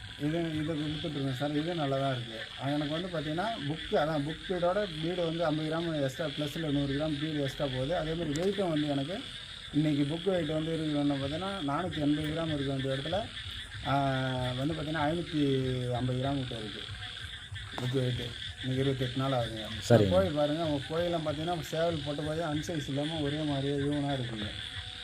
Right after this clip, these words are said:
Speaker 2: ஓகேண்ணா. உங்களுக்கு நீங்க கொடுத்தீங்களா, உங்களுக்கு திருப்தியா இருக்குங்களா?
Speaker 1: ஆ, நல்லா இருக்கு.
Speaker 2: ஓகே, நீங்களும் மத்த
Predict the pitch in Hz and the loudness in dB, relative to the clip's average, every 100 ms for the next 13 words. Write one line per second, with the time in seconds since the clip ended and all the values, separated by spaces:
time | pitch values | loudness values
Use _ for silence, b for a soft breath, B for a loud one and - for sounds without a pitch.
0 | - - - 120 - - - 98 92 92 | -10 -10 -10 -10 -10 -6 0 2 2 -2
1 | 90 - - - - - 127 123 123 123 | -4 -6 -10 -10 -6 2 6 8 8 10
2 | 120 113 131 139 175 165 156 135 117 117 | 10 8 6 8 10 12 12 12 10 10
3 | 117 156 135 107 107 95 98 - 165 156 | 12 12 12 12 6 6 4 2 4 4
4 | 139 139 127 120 - - - - - - | 4 2 2 -2 -8 -8 -8 -8 -10 -2
5 | 104 98 104 127 143 143 120 | 2 6 8 10 10 10 10